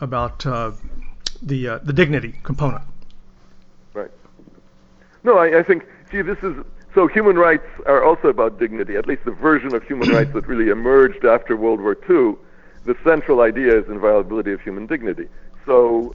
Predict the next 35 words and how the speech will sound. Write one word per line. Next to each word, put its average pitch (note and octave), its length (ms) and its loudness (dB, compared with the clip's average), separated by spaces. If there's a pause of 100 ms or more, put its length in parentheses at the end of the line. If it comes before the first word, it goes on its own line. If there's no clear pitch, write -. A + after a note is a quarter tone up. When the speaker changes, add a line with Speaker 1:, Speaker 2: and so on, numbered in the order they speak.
Speaker 2:
um, A2 400 -2 (720)
that, E3 320 2 (340)
uh, A#2+ 280 -2 (100)
you A#2 120 -6
know, G#2 120 -4 (300)
human E3+ 260 -2
dignity, A#2+ 720 -4
human D3 300 -2
rights, A2 280 0 (100)
that B2+ 220 0
became, A2+ 600 -4 (420)
um, G#2+ 300 -2 (440)
that, C3 160 -2 (220)
uh, B2+ 60 -2
i-, C#3 420 0
i-, C3+ 120 0
again, D3+ 260 2
in B2 120 -4
the A#2 180 -4
seventies, D3+ 520 2
that B2 200 2
became A#2 380 -4
a G2+ 40 -2
kind A2+ 300 -2
of G#2 80 0 (100)
focus A2+ 340 0 (300)
of, G2+ 220 0 (520)
of G#2+ 180 -2
these G#2+ 160 -8
groups C#3+ 400 -4
that A#2 120 0
I A2 120 4
was G#2+ 180 -2
talking D#3+ 360 -2
about. G#2+ 360 2